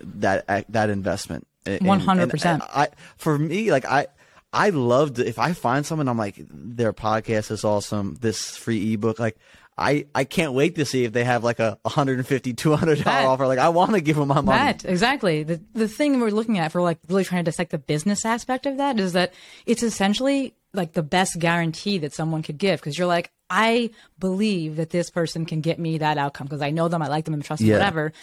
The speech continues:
Speaker 2: But from, you know, the business side of thing, it's because it suddenly is a guarantee. I trust this person. I will pay them for other things. I will
Speaker 1: Yeah.
Speaker 2: pay them to solve my problems.
Speaker 1: Yeah, and, and I, I've honestly tried a couple, like, I, not r-, r-, recently, probably, like, five, five years ago, like,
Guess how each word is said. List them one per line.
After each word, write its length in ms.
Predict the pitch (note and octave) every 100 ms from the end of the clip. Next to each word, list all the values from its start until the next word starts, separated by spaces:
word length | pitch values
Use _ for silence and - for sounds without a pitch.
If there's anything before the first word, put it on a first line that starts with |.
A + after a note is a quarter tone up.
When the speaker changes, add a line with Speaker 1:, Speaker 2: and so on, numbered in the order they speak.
| - -
Speaker 2:
But 240 | F3 D#3+
from, 420 | - F3 F3 E3 -
you 100 | C#3+
know, 60 | -
the 120 | E3+
business 300 | E3 G#3 G3+
side 160 | D#3+ C#3+
of 80 | C#3+
thing, 180 | D3+
it's 100 | D#3
because 260 | - F3 E3+
it 100 | F3+
suddenly 320 | - F3 F#3
is 80 | F3+
a 40 | E3+
guarantee. 500 | E3+ E3+ F3 G#3+ G#3
I 80 | C3
trust 320 | - D3+ -
this 140 | F3 -
person. 440 | D#3 C#3 A#2+ B2 - -
I 200 | C#3 C#3+
will 100 | D3
pay 160 | E3+
them 180 | E3+ D#3+
for 160 | D#3 D3+
other 240 | D#3+ F3+
things. 360 | E3+ D#3+ D#3 D#3
I 80 | G2+
will 80 |
Speaker 1:
Yeah. 100 | G2
Speaker 2:
pay 60 | E3
them 120 | D3+
to 60 | D3
solve 240 | - C#3
my 100 | C#3
problems. 560 | C3 B2 A#2 G2+ D#3 - - _ _ - - _
Speaker 1:
Yeah, 140 | C#3
and, 180 | A#2+ C3+ -
and 140 | C3+
I, 220 | C3+ -
I've 80 | D3
honestly 320 | E3 D#3 C3
tried 280 | - A2 A#2
a 40 | A#2+
couple, 420 | A#2+ A#2+ A#2 G#2 -
like, 320 | A2 G#2+ G#2
I, 220 | F#2 G#2 - A2+
not 340 | A2+ G#2+ C2+ G#2
r-, 80 | - -
r-, 320 | G#2 G2+ G#2 - G#2
recently, 580 | A2 - G2 F#2 F#2+ - - -
probably, 160 | G#2
like, 160 | G2 F#2+
five, 420 | - G2 G2 G2
five 300 | - G2+ F#2+ G2 - - _ _
years 240 | G#2+ G#2+ G2+
ago, 180 | F#2+
like, 200 | F#2+ F#2+